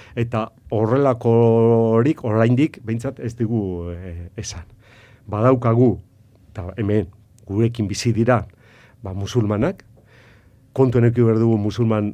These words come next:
gehienak, ba, e, e, o, e, indarkerien, musulman o islamismoaren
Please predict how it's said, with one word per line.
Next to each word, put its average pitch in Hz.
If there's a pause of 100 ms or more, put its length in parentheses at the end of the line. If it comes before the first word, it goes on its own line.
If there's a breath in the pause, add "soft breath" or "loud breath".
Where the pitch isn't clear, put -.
gehienak, 110 (440 soft breath)
ba, 98 (800)
e, 113
e, 120
o, 127
e, 110
indarkerien, 117
musulman 117
o 113
islamismoaren 120